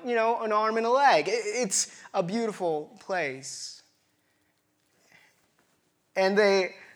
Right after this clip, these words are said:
see milk and honey flowing, which I don't know what that means, but literally milk and honey flowing. It, it was that good to them.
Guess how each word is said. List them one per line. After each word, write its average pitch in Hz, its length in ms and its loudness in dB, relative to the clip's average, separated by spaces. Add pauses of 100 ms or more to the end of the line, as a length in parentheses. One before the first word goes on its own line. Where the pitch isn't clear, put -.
(120)
see 214 640 -4 (460)
milk 180 420 2
and 156 100 -4
honey 165 440 -2
flowing, 156 680 -2 (300)
which 165 160 -12
I 175 40 -2
don't 185 160 0
know 180 120 0
what 165 320 -2
that 170 280 0
means, 165 520 -6
but 151 200 -4 (400)
literally 196 520 4
milk 196 300 2
and 185 200 -6 (180)
honey 180 300 0
flowing. 202 560 2 (320)
It, 247 220 -2
it 254 100 6
was 226 160 4
that 226 640 2
good 185 400 4
to 175 100 -6
them. 135 480 -6